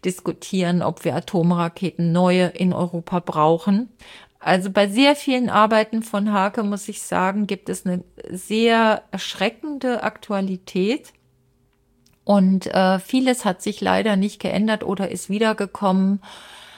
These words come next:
Also das ist auch ein großer Aspekt dieser Ausstellung, der mich selber jetzt sehr überrascht,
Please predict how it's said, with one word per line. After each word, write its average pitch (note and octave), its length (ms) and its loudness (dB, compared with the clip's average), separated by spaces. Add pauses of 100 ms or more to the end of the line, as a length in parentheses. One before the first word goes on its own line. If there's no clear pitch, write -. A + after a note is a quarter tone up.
Also F3+ 200 -4
das G3 260 2
ist A3+ 160 -6
auch - 160 2
ein G#3+ 140 2
großer G3+ 380 -4
Aspekt - 440 -4
dieser F3+ 280 0
Ausstellung, F3+ 680 0
der F#3+ 120 2
mich F#3 200 0
selber F#3 340 4
jetzt F#3 340 -2
sehr F#3 220 4
überrascht, E3 720 -2